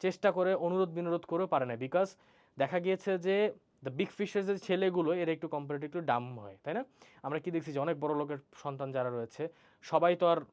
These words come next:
একদম মানে বাবাদের মতন একদম পারফেকশন, পারফেক্ট হয় না, বা একদম অনেক ট্যালেন্টেড হয় না। হ্যাঁ, দেখা যায় যে কিছু একটু ডাম্ব হয়, কিছু হচ্ছে গিয়ে, উম,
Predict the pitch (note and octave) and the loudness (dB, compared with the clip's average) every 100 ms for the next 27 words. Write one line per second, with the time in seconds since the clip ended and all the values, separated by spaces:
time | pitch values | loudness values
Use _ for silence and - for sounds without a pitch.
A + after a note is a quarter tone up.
0 | - C#3+ C#3+ D#3 D3+ D3 C#3 C#3+ D3 C#3+ | -10 -10 -4 -2 0 4 6 6 2 0
1 | C3+ C3+ A#2+ A#2+ B2+ C3 D3 C#3+ E3 - | -2 -4 -6 -10 -10 -2 -2 0 -2 -4
2 | C#3+ B2+ C#3 - D3 - B2+ A#2+ A2 A#2 | -8 2 2 2 -8 -6 -8 -6 -4 -2
3 | A2+ A#2+ B2+ B2 B2+ D3 D#3 D#3+ C#3+ B2+ | -2 -4 -6 -6 -4 -2 -2 -2 -6 -6
4 | B2 G#2+ _ - - - E3 D3 D#3+ D#3 | -8 -10 _ -20 -10 0 2 2 2 2
5 | D#3 D#3 C#3+ D3 D3+ D3 C#3 C#3 C#3+ B2+ | 2 0 -2 -8 -8 -4 0 0 0 -2
6 | B2+ A#2+ - _ - C#3 D3+ C#3+ D3+ C#3 | -4 -4 -14 _ -8 -4 -4 -4 -6 -2
7 | C3+ C3+ B2+ | 0 0 -2